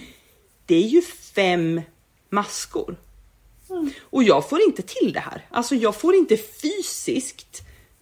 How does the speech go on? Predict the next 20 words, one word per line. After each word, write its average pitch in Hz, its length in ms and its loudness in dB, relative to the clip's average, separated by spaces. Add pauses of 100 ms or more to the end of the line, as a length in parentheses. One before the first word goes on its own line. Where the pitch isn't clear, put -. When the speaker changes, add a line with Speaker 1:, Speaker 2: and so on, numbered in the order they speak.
(300)
Speaker 1:
nu 220 100 -4
kommer 208 180 -2
världens 151 360 0
finaste 143 360 -4
illustration. 156 540 -6 (220)
Jag 202 160 0
får 330 80 4
Speaker 2:
Mm. 339 40 6 (100)
Speaker 1:
inte 226 40 0 (220)
fysiskt 285 720 -6 (120)
in 226 460 4
nålen 180 580 -2 (320)
mot, 240 880 0
liksom, 165 320 -4
stickan - 840 -6 (680)
igenom 208 880 -2 (840)
maskorna. - 480 -4 (1500)
Det, 269 460 0 (420)
det - 120 -8
går 226 220 -4